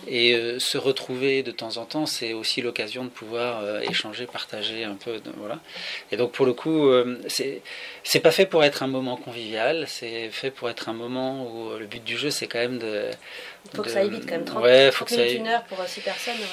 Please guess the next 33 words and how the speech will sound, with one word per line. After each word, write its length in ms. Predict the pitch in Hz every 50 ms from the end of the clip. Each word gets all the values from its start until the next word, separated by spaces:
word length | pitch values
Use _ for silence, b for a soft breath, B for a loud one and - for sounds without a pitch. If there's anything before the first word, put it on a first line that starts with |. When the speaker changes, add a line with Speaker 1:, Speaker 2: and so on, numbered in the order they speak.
| 180 175 170 -
Speaker 2:
ça 60 | - 170
doit 100 | 180 180
aller 80 | - -
vite. 80 | -
Speaker 1:
Faut 80 | - 113
que 60 | -
ça 80 | - 127
aille 100 | 127 127
vite, 260 | 120 139 151 147 - -
ouais, 160 | 127 127 131
faut 120 | - - 127
que 60 | -
ça 120 | - 135
aille 80 | 127 123
vite, 360 | 113 123 139 151 156 - -
et 60 | 117
puis 140 | 107 - 110
parce 160 | - - - -
que 80 | - -
sinon 220 | - 117 113 113
les 100 | 107 107
gens 140 | 104 107 104
se 140 | - - 107
lassent 200 | 104 107 110 -
aussi, 440 | - - - 151 151 151 156 147 135
donc, 140 | 113 113 110
Speaker 2:
On 40 | 226
n'écoute 180 | 110 107 120
Speaker 1:
euh, 300 | 117 113 113 113 110 110 113
Speaker 2:
plus, 140 | 117 - -
et 60 | - -
Speaker 1:
voilà, 300 | 107 113 120 120 117 113
donc, 220 | 107 110 110 -